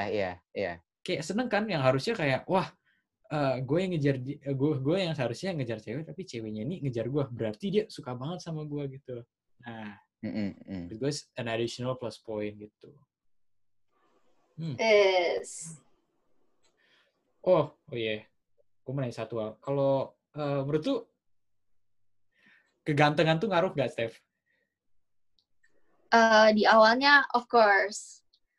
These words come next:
Speaker 3: Menurut, emang kalau misalnya lu lihat orang,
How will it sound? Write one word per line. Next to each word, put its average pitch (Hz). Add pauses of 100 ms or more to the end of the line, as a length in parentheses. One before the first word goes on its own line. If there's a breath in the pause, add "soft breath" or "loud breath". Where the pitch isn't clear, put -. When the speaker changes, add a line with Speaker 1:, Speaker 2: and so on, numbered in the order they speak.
(480)
Speaker 3:
Menurut, 269 (460)
emang 349
kalau 311
misalnya 262
lu 269
lihat 247
orang, 262